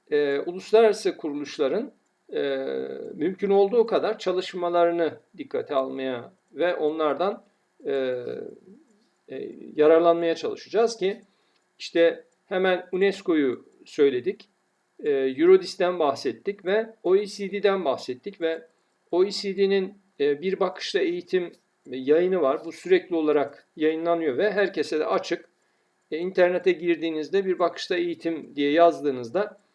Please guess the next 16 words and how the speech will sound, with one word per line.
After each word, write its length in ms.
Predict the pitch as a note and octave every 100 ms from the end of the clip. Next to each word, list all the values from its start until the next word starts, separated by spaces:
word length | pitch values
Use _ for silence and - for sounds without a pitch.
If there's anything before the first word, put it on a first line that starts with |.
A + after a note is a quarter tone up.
| _ _ _
karşımıza 600 | - E3+ - B2+ C3+ A3
çıkıyor. 380 | A3 G3 D3+ G2 - _ _ _ _ _ _ _ _ _
Türkiye'den, 920 | - D4+ D#4 D4+ A#3 G3+ A3 D#4 - _ -
e, 40 | D#3 D3+ D3+ D3+
Milli 240 | E3 G3
Eğitim 300 | A3+ A3+ C4
Bakanlığı'nın 480 | A#3 A3+ G3+ G3 G#3
strateji 560 | A3+ - F#3+ G3 F#3
geliştirme, 800 | G3 F#3+ F#3 - F#3 F#3 F#3+ F3+ - _ _ -
e, 60 | D3 C3+ C3 A#2+ B2 B2+
dairesi 520 | D#3 F3 F#3 F3+ F3+
var. 200 | D3+ D#3+ -
Onların 420 | E3 F3+ F#3+ G#3
düzenli 380 | F3 D#3+ F#3 G3
yayınları 520 | G3+ D#3 C3 B2 A#2+
var. 220 | D3+ A3